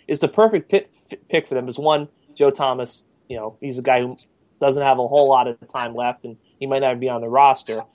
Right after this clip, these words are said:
if they come to their senses and trade him. And two, it, it's just a safe pick for a team that is gonna be so bad next year that they're gonna be right here at the top again anyway.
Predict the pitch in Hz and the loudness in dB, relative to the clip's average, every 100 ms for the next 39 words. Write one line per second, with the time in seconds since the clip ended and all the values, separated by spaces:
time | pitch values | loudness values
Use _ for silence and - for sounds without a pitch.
0 | _ 117 - 120 123 120 117 117 131 120 | _ -12 -4 -4 -4 -6 -6 -6 -6 -8
1 | 113 110 - 147 131 120 _ - 131 233 | -10 -16 0 4 4 0 _ -12 -4 2
2 | 208 - _ _ _ _ _ _ 165 - | 2 2 _ _ _ _ _ _ -8 -2
3 | 190 - 269 - 170 - - 180 180 - | 0 2 0 0 0 0 2 2 2 0
4 | 180 175 - 131 - 165 165 135 - 127 | -2 -2 2 2 2 -8 -4 -2 -2 -4
5 | 120 147 117 113 - - - 226 143 135 | -4 -2 -2 -2 -4 -2 4 4 4 2
6 | 131 120 120 107 - - 110 101 95 _ | 2 2 -4 -14 -16 -20 -14 -12 -14 _
7 | _ _ _ 139 - _ - 160 175 220 | _ _ _ 0 0 _ -6 0 2 2
8 | 196 156 139 139 135 127 113 107 131 123 | 2 -2 0 0 2 -4 -4 -4 -2 -2
9 | 113 113 110 131 123 110 104 - | -4 -10 -8 -6 -6 -6 -8 -10